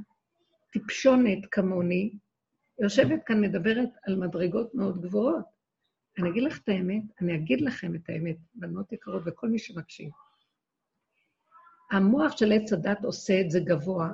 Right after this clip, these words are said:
זה לא גבוה בכלל, הכל פשוט. המוח של עץ הדת אומר, "מה?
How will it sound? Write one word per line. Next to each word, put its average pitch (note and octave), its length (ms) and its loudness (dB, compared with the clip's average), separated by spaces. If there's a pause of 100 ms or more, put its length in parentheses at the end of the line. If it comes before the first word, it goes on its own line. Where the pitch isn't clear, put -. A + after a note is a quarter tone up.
זה E3+ 180 0
לא G#3 200 4
גבוה F3+ 280 -2
בכלל, E3 440 -6
הכל F3+ 340 -4 (120)
פשוט. G#3+ 680 0 (840)
המוח A3+ 300 2
של A#3 180 0
עץ A#3 200 -2
הדת G#3 360 -2
אומר, G3 240 0
"מה? C4+ 300 0